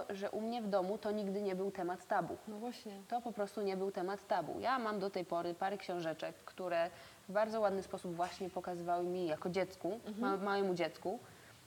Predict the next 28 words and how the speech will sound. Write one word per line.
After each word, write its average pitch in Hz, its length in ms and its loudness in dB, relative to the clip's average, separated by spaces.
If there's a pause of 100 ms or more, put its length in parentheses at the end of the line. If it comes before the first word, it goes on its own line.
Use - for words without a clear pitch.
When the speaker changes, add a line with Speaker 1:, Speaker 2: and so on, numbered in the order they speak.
(160)
Speaker 1:
I 180 160 0 (100)
pamiętam 262 400 8
dokładnie 262 600 8
moment, 185 360 6
kiedy 185 160 0
siedziałam 196 360 6
u 185 40 2
siebie 196 220 4
w 196 60 -14
pokoju, 165 440 2
jeszcze 175 240 0
w - 80 -10
pierwszym, 220 360 2
w 190 40 -4
pierwszym 196 300 0
mieszkaniu, 180 340 0
w 180 60 -8
którym 175 640 2
mieszkałam 185 380 -2
od 180 120 -2
samego 170 280 0
urodzenia. 156 580 0 (480)
I 247 260 2
będąc 214 600 6
małym 196 340 4
po 185 100 2
prostu, 185 300 -4
y, 175 120 2